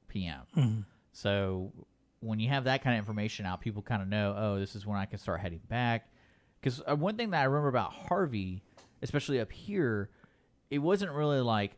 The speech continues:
Speaker 1: "There's a tornado coming." It was more of like, "Hey, guys, have you noticed it's been raining nonstop for five days?" "Yeah, I just thought about that. It really hasn't stopped. What is that supposed to mean?" "I don't know." And then all of a sudden you're flooding.
Speaker 2: Uh-huh.
Speaker 1: Uh, 'cause that's what I remember from Harvey. Like, I don't remember it being like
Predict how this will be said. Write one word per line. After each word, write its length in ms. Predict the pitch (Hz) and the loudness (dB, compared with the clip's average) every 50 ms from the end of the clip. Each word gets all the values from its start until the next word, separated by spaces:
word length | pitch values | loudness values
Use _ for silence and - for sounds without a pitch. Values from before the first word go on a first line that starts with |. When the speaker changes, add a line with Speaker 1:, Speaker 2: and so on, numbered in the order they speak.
| _ - | _ 0
Speaker 1:
"There's 220 | - 165 156 147 | 4 4 6 6
a 100 | 143 139 | 6 4
tornado 600 | 131 - 131 139 143 139 147 160 151 151 151 147 | 4 4 4 4 4 4 2 2 4 4 4 4
coming." 720 | - - 131 139 143 147 135 143 147 147 147 147 147 143 135 | 4 2 0 0 0 0 0 0 0 0 0 0 0 0 0
It 80 | 123 127 | 0 2
was 160 | 131 127 120 | 0 2 2
more 220 | 151 160 160 151 | 2 2 4 6
of 120 | 135 120 - | 4 4 4
like, 320 | 127 120 113 107 101 - - _ - - | 4 4 4 2 0 -2 -8 _ -6 -4
"Hey, 120 | 165 214 214 | -2 0 2
guys, 220 | 220 208 175 - | 2 2 2 2
have 120 | 185 196 226 | 0 0 0
you 60 | 214 | 0
noticed 360 | 170 143 147 160 180 165 - | 0 0 2 0 0 -2 -6
it's 80 | 147 131 | -10 -6
been 160 | - 127 113 | -4 -2 0
raining 300 | 110 110 113 131 143 123 | 0 0 0 0 0 -2
nonstop 540 | 107 104 110 117 117 - - 101 104 123 - | -2 0 0 -2 -2 -2 -2 0 0 0 -2
for 100 | - 123 | -4 -8
five 300 | 107 - 107 101 104 98 | -4 0 2 2 2 0
days?" 420 | 101 92 90 104 151 - - - _ _ _ _ _ _ - _ _ - | 0 -2 0 0 -2 -4 -8 -16 _ _ _ _ _ _ -20 _ _ -4
"Yeah, 120 | 185 220 | -2 2
I 60 | 214 | 2
just 140 | 190 156 - | 2 2 2
thought 160 | - 220 247 | 0 2 4
about 260 | 180 117 104 95 - - | 4 4 4 2 0 0
that. 200 | 101 92 90 95 | -2 -2 0 0
It 40 | 113 | 0
really 200 | 160 202 180 156 | 2 4 4 6
hasn't 260 | 151 147 151 147 - | 4 4 2 0 -6
stopped. 440 | - - 196 180 123 104 - - - - - _ _ _ _ - | -2 0 2 2 2 2 0 -4 -10 -20 -20 _ _ _ _ -4
What 100 | 240 311 | -4 -2
is 80 | 269 | 2
that 160 | 262 294 302 | 2 2 2
supposed 300 | - - 139 117 - - | 2 2 0 0 0 -2
to 80 | - 104 | -6 -4
mean?" 240 | 101 98 95 98 - - - | -2 -2 -2 -4 -6 -6 -4
"I 40 | 392 480 494 494 539 523 494 | -2 -2 0 2 2 4 4
don't 20 | 185 | 4
know." 160 | 120 98 95 - - - - - | 4 2 0 -4 -10 -20 -10 -4
And 160 | - 131 131 | -2 -2 0
then 80 | 135 143 | 2 2
all 140 | 147 147 | 4 2
of 60 | 139 131 | 2 4
a 40 | |
sudden 220 | - 156 143 135 127 | 6 6 6 6 4
you're 140 | 117 117 110 | 0 -2 0
flooding. 420 | - 135 120 107 92 80 78 - _ - - | 2 4 4 4 2 -2 -10 -16 _ -2 2
Speaker 2:
Uh-huh. 340 | 165 139 127 127 120 120 120 | 4 6 6 6 4 4 2
Speaker 1:
Uh, 220 | 110 104 101 104 107 - | 2 2 2 0 -2 -6
'cause 100 | - 123 | -2 2
that's 200 | 151 202 247 - | 4 4 4 6
what 80 | 202 160 | 4 6
I 140 | 151 156 156 | 8 10 10
remember 260 | 147 131 120 117 107 | 10 10 6 2 0
from 140 | - 113 101 | -2 -2 2
Harvey. 260 | 113 110 110 101 101 | 4 4 4 4 2
Like, 100 | 98 110 | 2 2
I 100 | 120 143 | 2 4
don't 140 | 170 185 175 | 4 4 4
remember 320 | 156 151 147 147 143 143 131 | 4 2 2 4 6 4 4
it 80 | 113 | 4
being 280 | 120 127 123 117 113 110 | 2 0 0 2 2 2
like 340 | 104 101 98 95 90 - | 2 2 0 0 -4 -6